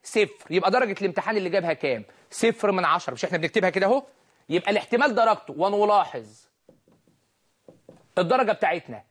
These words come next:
لام أ محصورة ما بين صفر، ده دي أقل واحد هيجيب، واللي بعد كده ممكن يجيب واحد من عشرة، اتنين من عشرة، تلاتة من عشرة، سبعة من عشرة، تمانية من عشرة، تسعة من عشرة لحد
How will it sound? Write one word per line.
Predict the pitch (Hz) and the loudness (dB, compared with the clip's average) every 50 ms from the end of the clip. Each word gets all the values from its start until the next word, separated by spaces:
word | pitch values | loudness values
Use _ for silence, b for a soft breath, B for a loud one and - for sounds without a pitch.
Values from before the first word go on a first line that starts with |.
| _ _ - | _ _ -2
لام | 139 160 220 254 247 - - | 2 2 2 2 2 0 0
أ | 214 202 156 123 - - _ _ _ _ _ _ _ _ _ _ _ _ _ _ - | 0 0 -2 -4 -10 -14 _ _ _ _ _ _ _ _ _ _ _ _ _ _ -2
محصورة | 156 170 - - - 247 254 247 233 214 | -2 -2 -2 -4 -4 -2 2 2 2 2
ما | 202 196 | 2 0
بين | 185 160 180 175 156 135 123 113 107 104 _ _ _ _ _ _ _ _ _ _ _ | -2 -2 -2 -2 -2 -4 -8 -10 -14 -18 _ _ _ _ _ _ _ _ _ _ _
صفر، | - - - - 262 294 302 - - - - - - - _ _ _ _ _ _ _ _ _ _ _ _ _ _ _ _ _ _ _ _ _ _ _ _ _ _ _ _ _ _ _ _ _ _ _ _ - | -12 -4 2 4 4 4 4 2 -6 -20 -20 -20 -20 -20 _ _ _ _ _ _ _ _ _ _ _ _ _ _ _ _ _ _ _ _ _ _ _ _ _ _ _ _ _ _ _ _ _ _ _ _ -2
ده | 131 131 | 0 2
دي | 139 160 | 2 2
أقل | 156 170 175 180 170 | 2 2 0 0 -2
واحد | 175 - 170 156 | -2 -2 -2 -2
هيجيب، | 147 143 139 160 175 147 107 - _ _ _ _ _ _ _ _ _ | -2 -2 -4 -6 -8 -8 -10 -12 _ _ _ _ _ _ _ _ _
واللي | 139 156 170 | 0 2 4
بعد | 175 185 180 | 2 2 0
كده | 180 - 190 190 | 0 -2 -2 -2
ممكن | 196 - 180 160 | -2 -4 -4 -2
يجيب | 160 180 | 0 2
واحد | 175 175 165 156 | 2 0 0 -2
من | 160 156 | 0 0
عشرة، | 151 160 - 170 | 0 0 -2 -4
اتنين | 151 - 170 165 | -6 -6 -6 -4
من | 160 | -2
عشرة، | 151 160 - 165 | -2 -2 -2 -4
تلاتة | 147 175 160 170 | -4 -2 -4 -2
من | 160 156 | -2 0
عشرة، | 151 170 - 156 156 | -2 -2 -2 -4 -2
سبعة | - 175 160 156 160 | -2 0 0 2 0
من | 160 160 | 2 0
عشرة، | 151 165 - - 156 | 0 -2 -2 -4 -4
تمانية | - 160 170 175 170 165 | -4 -4 -4 -2 -4 -4
من | 160 156 | -2 -2
عشرة، | 151 175 170 - 170 160 b b b b b b b _ | -2 -2 -2 -4 -6 -6 b b b b b b b _
تسعة | - 185 175 - 160 156 | -4 -2 0 2 0 0
من | 151 151 | 0 0
عشرة | 147 160 190 - 180 160 | -2 -2 -2 -2 -4 -4
لحد | 143 - - 185 196 165 | -4 -2 -2 -2 -2 -2